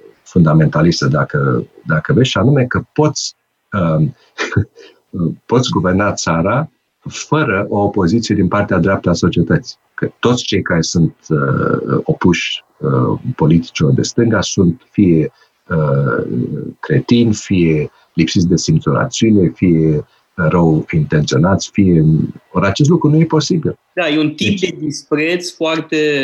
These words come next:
Speaker 2: uh, frecvent în, în
Speaker 1: Da.
Speaker 2: partidele de stânga, da? Deci,
Speaker 1: Și
Speaker 2: cine, cine a votat cu tare e cretin, neapărat, uh, un fel
Speaker 1: Bun.
Speaker 2: de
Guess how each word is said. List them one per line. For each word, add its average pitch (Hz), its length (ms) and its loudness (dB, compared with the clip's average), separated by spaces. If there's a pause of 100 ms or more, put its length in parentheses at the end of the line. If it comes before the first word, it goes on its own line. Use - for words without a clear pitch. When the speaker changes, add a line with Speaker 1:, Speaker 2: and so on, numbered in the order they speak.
(320)
Speaker 2:
uh, 117 480 -2
frecvent 120 600 0
în, 110 340 -2 (440)
în 117 120 2
Speaker 1:
Da. 143 160 0
Speaker 2:
partidele 143 640 -4
de 135 100 -2
stânga, 131 560 -2
da? 139 200 -2
Deci, 135 240 0 (160)
Speaker 1:
Și - 180 -6
Speaker 2:
cine, 127 260 0 (380)
cine 226 220 -4
a 190 140 0
votat 175 460 -2
cu 160 100 -2
tare 196 240 -4
e 180 180 0
cretin, 160 640 -2
neapărat, 151 800 -4
uh, 147 380 0 (380)
un 147 140 -4
fel 135 100 2
Speaker 1:
Bun. - 60 0
Speaker 2:
de 160 120 -2